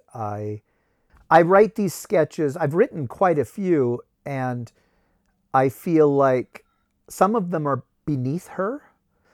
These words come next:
Some of them I can just do all the parts myself. But I, I just liked the idea of having an actual girl voice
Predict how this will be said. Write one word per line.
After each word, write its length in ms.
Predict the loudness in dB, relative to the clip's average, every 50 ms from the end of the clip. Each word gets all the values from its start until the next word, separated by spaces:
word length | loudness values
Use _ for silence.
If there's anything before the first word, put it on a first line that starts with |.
| _ _ _
Some 260 | -4 -2 -2 0 0
of 200 | -2 -4 -4 0
them 300 | 2 2 2 2 -2 -2
I 140 | 0 0 0
can 180 | 0 0 -4 -4
just 200 | -6 -8 -8 -6
do 160 | -2 0 2
all 100 | 2 2
the 100 | 0 -2
parts 340 | -4 -2 -4 -4 -4 -8 -10
myself. 640 | -10 -8 -8 -8 -8 -8 -6 -4 -4 -4 -6 -10 _ _ _ _ _ _ _
But 300 | -12 -6 -4 -4 -4 -4 _ _ _ _ _ _ -20 -12
I, 340 | -10 -10 -8 -6 -6 -6 0 2
I 80 | 2 2
just 200 | 2 0 -2 2
liked 360 | 4 4 4 4 2 -2 -8
the 220 | -8 -2 0 2 2
idea 460 | 2 2 0 -2 -2 2 2 2 2
of 280 | 2 0 0 -2 -4
having 360 | -2 -2 -2 -2 0 -2 -4 -4
an 100 | -6 -6
actual 480 | -6 -8 -8 -8 -10 -6 -6 -4 -4
girl 420 | -4 -2 -2 0 0 0 0 -2 -4
voice 420 | -4 -2 -2 -2 -2 -4 -8